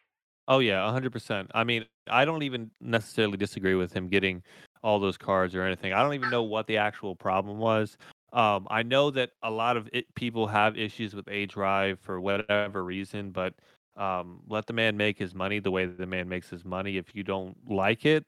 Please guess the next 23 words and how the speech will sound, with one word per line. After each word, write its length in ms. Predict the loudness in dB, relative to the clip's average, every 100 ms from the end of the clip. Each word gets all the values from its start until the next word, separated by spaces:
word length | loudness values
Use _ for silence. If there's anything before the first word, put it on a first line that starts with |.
| -4
then 220 | -4 -4
just 340 | -2 -4 -4
let 220 | -4 -2
it 260 | -2 -6 -8
be. 300 | -6 -4 -6
The 280 | -4 -4 -4
easiest 500 | -4 -4 0 -2 -2
way 220 | 0 0
to 100 | 0
get 180 | -2 -2
rid 200 | -2 2
of 160 | 2 0
an 140 | -4
issue 600 | -4 -4 -6 -8 -4 -2
like 280 | 0 0 0
that 200 | 0 0
with 120 | -2
the 60 | -8
content 380 | -6 -6 -6 -6
creator 360 | -4 -2 -2
is 100 | -4
just 260 | -6 -10 -10
stop 380 | -4 -2 -2